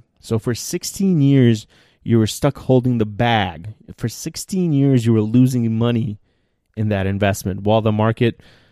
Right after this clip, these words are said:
was busting and booming, busting and booming. You were still holding the bag of Q Q Q.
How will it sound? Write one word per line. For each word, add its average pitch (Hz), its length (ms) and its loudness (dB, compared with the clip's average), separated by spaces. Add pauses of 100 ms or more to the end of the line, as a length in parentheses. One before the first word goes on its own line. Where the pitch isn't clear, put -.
(340)
was 107 160 -2
busting 117 500 0
and 104 140 -2
booming, 113 480 2
busting 101 420 -2
and 101 120 -4
booming. 90 380 -4 (1000)
You 135 280 6
were 117 200 4
still 110 520 0 (320)
holding 120 440 2
the 110 40 0
bag 98 360 0
of 92 100 -10
Q 92 200 -10
Q 90 200 -6
Q. 110 380 0